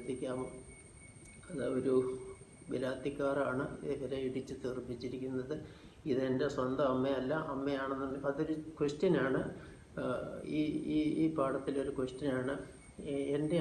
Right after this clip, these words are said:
അമ്മയാണെന്നുണ്ടെങ്കിൽ ഞാനിങ്ങനെ വിടുമായിരുന്നു?" എന്ന് ചോദിച്ചപ്പോൾ ഒരു സംരക്ഷണം, എൻ്റെ സ്നേഹം, എൻ്റെ നിയന്ത്രണം ഒക്കെ എൻ്റെ അമ്മയിലുണ്ടാവും. അമ്മയും, ഉം,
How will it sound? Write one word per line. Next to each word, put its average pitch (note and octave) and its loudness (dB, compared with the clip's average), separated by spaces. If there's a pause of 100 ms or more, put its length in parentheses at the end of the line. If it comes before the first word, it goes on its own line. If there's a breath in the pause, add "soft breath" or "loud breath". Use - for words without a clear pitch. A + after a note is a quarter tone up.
അമ്മയാണെന്നുണ്ടെങ്കിൽ C#3+ 2
ഞാനിങ്ങനെ C#3 0
വിടുമായിരുന്നു?" C3+ -2 (120)
എന്ന് C3 -8
ചോദിച്ചപ്പോൾ C3 0 (580 loud breath)
ഒരു C#3 2 (120)
സംരക്ഷണം, C#3+ 2 (160)
എൻ്റെ C#3+ 0
സ്നേഹം, C#3 0 (160)
എൻ്റെ C#3 0 (560 loud breath)
നിയന്ത്രണം D3 4 (160)
ഒക്കെ D#3 0 (140)
എൻ്റെ C#3 0
അമ്മയിലുണ്ടാവും. C3+ 2 (200)
അമ്മയും, D3 2 (160)
ഉം, C#3 0